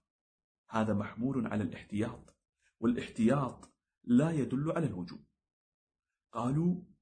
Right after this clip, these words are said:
"والدليل الثاني، القرينة الثانية، قول النبي عليه الصلاة والسلام: 'حتى يغسلها ثلاثا'"، والتقييد بالثلاث لا يدل على الوجوب، لو كان الأمر واجباً ما قيد بالثلاث وقيد بمرة واحدة،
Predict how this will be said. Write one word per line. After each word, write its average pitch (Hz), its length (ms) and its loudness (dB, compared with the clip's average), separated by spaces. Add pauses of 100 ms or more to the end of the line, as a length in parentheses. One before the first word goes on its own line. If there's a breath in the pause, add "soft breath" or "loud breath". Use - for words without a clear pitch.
(360)
"والدليل 113 380 0
الثاني، 92 560 -6
القرينة 113 460 0
الثانية، 98 600 -6 (440)
قول 160 220 2
النبي 131 260 2
عليه 117 240 0
الصلاة 113 420 -6
والسلام: 101 540 -6 (1500)
'حتى 151 720 -4
يغسلها 165 880 -2
ثلاثا'"، 101 680 -6 (520)
والتقييد 123 720 -8
بالثلاث 95 680 -8 (600)
لا 147 280 0
يدل 143 480 -2
على 156 240 -2
الوجوب، 120 520 -2 (800)
لو 110 140 -2
كان 120 220 -2
الأمر 123 300 0
واجباً 123 420 0
ما 127 300 -2
قيد 175 320 -4
بالثلاث 123 480 -6
وقيد 135 420 -2
بمرة 165 360 0
واحدة، - 480 -4